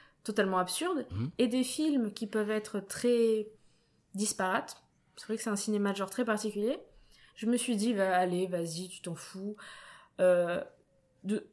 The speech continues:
Speaker 1: tu verras. Tu verras. Et j'ai été très contente. J'ai ri, j'ai pleuré, j'ai été étonnée, j'ai été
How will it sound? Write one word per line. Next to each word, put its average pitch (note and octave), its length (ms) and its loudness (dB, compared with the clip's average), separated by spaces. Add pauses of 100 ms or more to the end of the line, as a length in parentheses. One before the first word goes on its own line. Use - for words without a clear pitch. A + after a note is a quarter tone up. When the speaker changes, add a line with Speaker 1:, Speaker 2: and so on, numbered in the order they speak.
Speaker 1:
tu - 140 -2
verras. F3+ 440 4 (340)
Tu - 120 -8
verras. G#3 260 2 (100)
Et B3+ 100 6
j'ai A3+ 140 4
été A#3+ 220 0
très F#4 240 -6
contente. E4 600 -6 (260)
J'ai A3 200 0
ri, A#3 220 0 (720)
j'ai G#3+ 160 2
pleuré, G3 440 0 (560)
j'ai G#3+ 260 2
été G#3+ 800 2
étonnée, A#3 600 2
j'ai A#3 220 -2
été G#3+ 460 -2